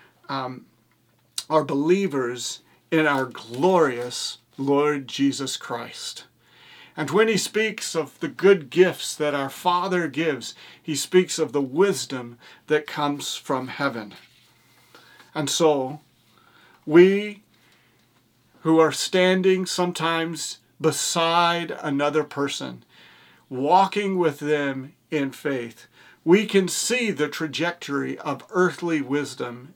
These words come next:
in their lives, but we can also see the trajectory of heavenly wisdom. And so we must be reminded that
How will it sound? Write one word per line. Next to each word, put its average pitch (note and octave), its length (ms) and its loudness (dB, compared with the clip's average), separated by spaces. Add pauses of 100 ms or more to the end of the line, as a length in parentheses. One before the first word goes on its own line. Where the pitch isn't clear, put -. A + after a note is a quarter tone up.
(140)
in C#3+ 200 0
their C3+ 180 -2
lives, B2 720 -4 (720)
but E3+ 180 6
we E3+ 160 4
can D#3+ 220 0
also F3+ 500 2
see D3+ 500 -2
the C3 160 -6
trajectory C3 1080 -8 (340)
of - 220 -4
heavenly C#3 880 -2 (240)
wisdom. B2 560 -6 (840)
And D#3 120 -2
so G#3+ 240 8
we G3+ 160 8
must F#3 340 2
be F#3 140 8
reminded E3+ 680 2
that C#3+ 240 0